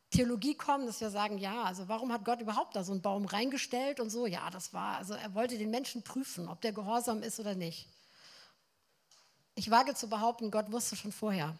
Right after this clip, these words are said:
wie es ausgeht. Das war nicht der Punkt. Das war nicht der Punkt, dass Gott das prüfen musste.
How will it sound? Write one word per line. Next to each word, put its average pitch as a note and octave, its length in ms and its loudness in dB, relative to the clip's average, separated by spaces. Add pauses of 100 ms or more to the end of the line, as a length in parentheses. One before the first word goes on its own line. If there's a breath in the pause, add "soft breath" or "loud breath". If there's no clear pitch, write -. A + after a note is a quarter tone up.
(140)
wie G3+ 60 -6
es F#3 120 -4
ausgeht. E3+ 520 -8 (720 loud breath)
Das - 180 -2
war A3 120 8
nicht C#4 180 6
der C4 80 6
Punkt. G#3+ 440 2
Das G#3+ 120 -6
war A3+ 100 6
nicht C#4+ 240 0
der B3 60 6
Punkt, D4+ 360 2
dass A3+ 140 0
Gott A#3+ 180 4
das A3+ 140 -2
prüfen B3+ 380 0
musste. G#3+ 520 -2